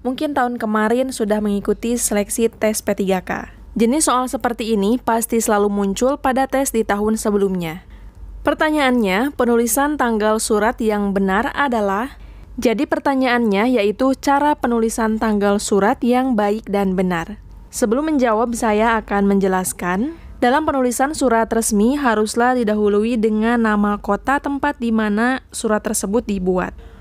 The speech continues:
Walaupun dalam surat tersebut sudah tertera penulisan kota di dalam kepala surat. Selanjutnya, mengenai nama bulan jangan disingkat atau ditulis dengan angka, itu tidak dibenarkan. Misalnya dalam penulisan nama bulan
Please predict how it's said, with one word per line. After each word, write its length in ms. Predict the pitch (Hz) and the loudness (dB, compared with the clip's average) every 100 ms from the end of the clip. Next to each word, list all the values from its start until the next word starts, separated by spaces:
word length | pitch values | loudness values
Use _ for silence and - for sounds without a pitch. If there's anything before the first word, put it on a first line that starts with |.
| - - | -20 -4
Walaupun 560 | 233 233 226 208 269 294 | 0 2 2 0 0 2
dalam 240 | 262 294 | 2 0
surat 260 | 311 269 240 | 0 0 2
tersebut 460 | 240 - 196 220 285 | -2 -2 -2 -2 0
sudah 380 | 285 262 294 | 0 2 0
tertera 500 | 285 254 233 208 202 240 | -2 -4 -2 0 2 2
penulisan 560 | 240 214 208 214 208 208 | 0 0 0 0 0 2
kota 420 | 214 214 247 254 | 0 0 0 0
di 140 | 233 | 0
dalam 320 | 196 202 233 | 0 2 0
kepala 500 | 247 262 - 240 233 | 0 -4 0 0 2
surat. 380 | 233 - 202 - - - - | 0 -2 0 -2 -6 -20 -6
Selanjutnya, 600 | - 240 240 220 214 254 | -2 0 0 0 2 2
mengenai 480 | 302 262 233 254 294 | 2 2 2 2 0
nama 380 | 269 240 233 220 | 0 0 0 0
bulan 560 | 220 208 208 247 311 | 2 2 2 0 -2
jangan 480 | 220 220 220 240 262 | -2 0 0 0 0
disingkat 640 | 233 240 226 202 190 165 - - - | -2 -2 0 0 0 -4 -6 -10 -4
atau 320 | 226 - 240 | -2 0 -2
ditulis 400 | 269 247 226 226 | -2 -2 -2 0
dengan 320 | 208 208 208 | 0 0 2
angka, 340 | 202 202 208 285 | 0 0 0 0
itu 160 | 302 320 | 0 -2
tidak 340 | 302 214 226 | 0 2 2
dibenarkan. 720 | 214 196 196 190 - 170 175 208 - - | 0 0 0 -2 -4 -8 -8 -14 -12 0
Misalnya 480 | 254 254 247 254 311 | 2 4 2 2 0
dalam 400 | 240 226 233 254 | 2 2 2 0
penulisan 560 | 233 214 208 233 247 | -2 0 0 2 2
nama 380 | 233 220 208 202 | 2 2 4 2
bulan 480 | 196 214 202 170 196 | 2 2 0 -2 -8